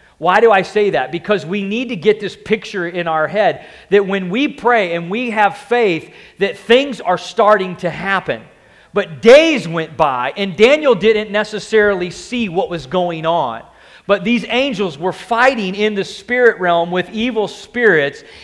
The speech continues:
and eventually they made it to Daniel, and his prayer was heard, and it was fulfilled.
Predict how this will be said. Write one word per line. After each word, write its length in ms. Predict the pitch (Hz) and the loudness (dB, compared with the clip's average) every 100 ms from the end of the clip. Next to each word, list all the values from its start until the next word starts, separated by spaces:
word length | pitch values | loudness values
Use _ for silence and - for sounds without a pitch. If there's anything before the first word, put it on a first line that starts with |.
| - | 0
and 140 | 208 | 0
eventually 640 | 196 160 262 240 233 196 | 2 4 4 4 -2 -2
they 180 | 175 196 | 2 0
made 300 | 180 196 226 | 0 0 2
it 160 | 240 226 | 0 -2
to 140 | 202 | -4
Daniel, 720 | 160 196 214 190 156 143 139 - - - | -2 -2 -2 -2 -2 -2 -4 -10 -16 -2
and 160 | 196 | 0
his 220 | 185 208 190 | 2 0 -2
prayer 420 | - 247 262 254 | 2 8 10 8
was 240 | 190 165 | 4 -2
heard, 680 | 156 208 180 151 143 147 - | -2 0 2 0 -2 -6 -10
and 120 | 175 170 | -6 -6
it 140 | 165 | -4
was 300 | 160 160 - | -2 -2 -2
fulfilled. 680 | - 160 - 165 147 113 | -10 -10 -6 -2 -2 -4